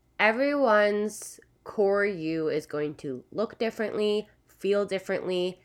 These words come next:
sound differently, present itself differently. So I'm not suggesting that things that are gonna help me will help you,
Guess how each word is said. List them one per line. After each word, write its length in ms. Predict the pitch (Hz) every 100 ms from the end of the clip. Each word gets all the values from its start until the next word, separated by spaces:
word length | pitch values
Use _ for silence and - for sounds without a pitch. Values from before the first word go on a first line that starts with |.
| _ _
sound 420 | - 180 180 180
differently, 760 | 180 190 - 175 175 165 170 _ _ _ _
present 360 | - 180 156 175
itself 400 | 170 - 147 135
differently. 680 | 131 - 147 - 156 156 151 -
So 720 | - 175 160 156 151 147 - -
I'm 320 | 180 196 226
not 240 | 208 180
suggesting 920 | - 170 165 160 - 165 156 151 147 -
that 420 | - 143 139 -
things 360 | - 165 156 151
that 100 | 147
are 80 | 147
gonna 220 | 151 143
help 240 | 151 -
me 400 | 156 156 156 175
will 300 | - 151 160
help 280 | 180 220 220
you, 360 | 254 262 254